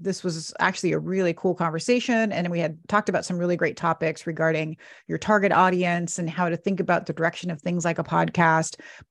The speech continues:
but just in general, some of the decisions that you're consistently having to make and remake. You have to reassess all the time in your business. And that's what they were doing and how they were thinking about it.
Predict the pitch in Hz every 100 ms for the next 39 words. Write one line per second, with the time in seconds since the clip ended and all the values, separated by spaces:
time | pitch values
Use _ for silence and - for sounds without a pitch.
0 | - 220 226 240 196 175 170 175 180 175
1 | 147 - 175 160 160 156 156 - 165 247
2 | 247 202 180 160 170 165 170 160 - -
3 | - 185 - 240 - - 185 180 175 175
4 | 175 165 - - - 185 185 180 180 -
5 | 185 170 214 185 151 143 - - 165 175
6 | 185 180 190 175 - 165 147 - - 185
7 | 175 170 - 202 190 165 165 170 165 156
8 | 180 202 208 240 233 233 247 165 156 156
9 | 156 156 _ - 180 165 175 175 165 185
10 | 170 165 - 76 -